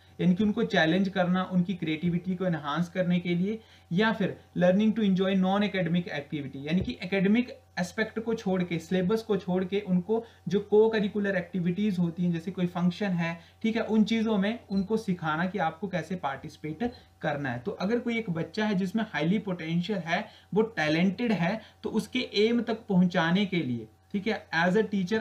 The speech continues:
आप क्या कर सकते हैं इन चार options के according? So इस question का जो right answer रहेगा वो है option number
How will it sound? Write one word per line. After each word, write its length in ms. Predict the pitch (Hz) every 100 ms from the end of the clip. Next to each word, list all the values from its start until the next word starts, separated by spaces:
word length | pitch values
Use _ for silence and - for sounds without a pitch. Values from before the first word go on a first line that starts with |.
| -
आप 280 | 175 180 -
क्या 180 | 208 202
कर 140 | 180
सकते 360 | 151 - 156 202
हैं 80 | 208
इन 140 | 185 175
चार 240 | 156 135
options 420 | 120 123 143 139
के 140 | - - 151
according? 340 | 139 127 - - _ _ _ _ _ _ _ - - - - - - -
So 60 |
इस 160 | 185 180
question 380 | 214 196 226 226
का 100 | 240
जो 120 | 226
right 280 | 175 185 208
answer 300 | 202 214 208
रहेगा 380 | 180 170 196
वो 160 | 214 180
है 200 | 185 -
option 340 | 160 151 - 190
number 340 | 160 156 214